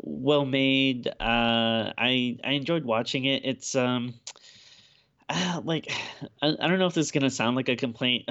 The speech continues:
<laughs> It, it's kinda weird, but, like, it was kinda, like, exactly what I, like, expected it to be. Like, um, you know, I, 'cause,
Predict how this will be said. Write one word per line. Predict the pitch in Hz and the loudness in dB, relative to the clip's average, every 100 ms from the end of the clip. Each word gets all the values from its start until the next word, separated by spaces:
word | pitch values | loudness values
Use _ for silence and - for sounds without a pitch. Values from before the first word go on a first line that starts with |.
| - | -10
<laughs> | - | -2
It, | 127 - 127 - | -2 -2 -4 -4
it's | 135 | -4
kinda | - 139 | -2 0
weird, | 123 123 123 | 2 0 0
but, | 113 | -4
like, | 98 113 - - - - _ _ _ | -2 -4 -6 -16 -20 -20 _ _ _
it | - 139 | 2 4
was | 139 135 135 123 - - _ _ _ _ _ _ - | 6 6 6 0 -6 -14 _ _ _ _ _ _ -8
kinda, | 151 170 | -4 -2
like, | 175 131 | -2 -2
exactly | 131 113 113 - 127 127 | -2 0 -2 2 2 2
what | 117 110 | 2 0
I, | 107 110 110 110 101 92 _ | 0 2 2 2 -2 -8 _
like, | - 113 | -8 -6
expected | - 113 - 113 143 139 | -4 -6 -2 0 2 2
it | 139 - - | 0 -4 -6
to | 139 | -2
be. | 139 139 143 - _ _ _ _ | 0 0 -2 -8 _ _ _ _
Like, | - 120 113 113 | -4 0 2 2
um, | 107 104 104 101 _ _ _ _ _ _ _ - - - | 2 0 -6 -16 _ _ _ _ _ _ _ -20 -20 -8
you | 139 | 0
know, | 131 | 2
I, | 117 131 120 | 2 2 0
'cause, | 120 139 117 | 0 0 0